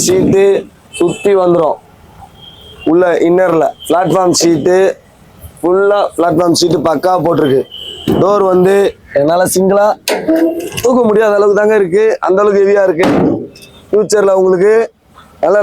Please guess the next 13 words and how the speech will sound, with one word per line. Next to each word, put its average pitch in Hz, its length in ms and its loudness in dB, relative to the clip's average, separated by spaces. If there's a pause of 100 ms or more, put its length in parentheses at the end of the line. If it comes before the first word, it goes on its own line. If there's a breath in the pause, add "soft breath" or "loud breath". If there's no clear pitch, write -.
லைஃப் 208 260 0
வருங்க 190 220 2 (120)
கண்டிப்பா. 185 360 0 (1300)
வண்டி 185 260 0
சும்மா 196 260 0
ஏதோ 202 100 2 (100)
ஏனோ 208 120 2 (120)
தானோ 208 200 0
வண்டி 202 220 0
இல்லைங்க 196 320 2
இது. 190 120 0 (880)
வண்டி 202 280 0 (840)
தோஸ்துல 190 340 0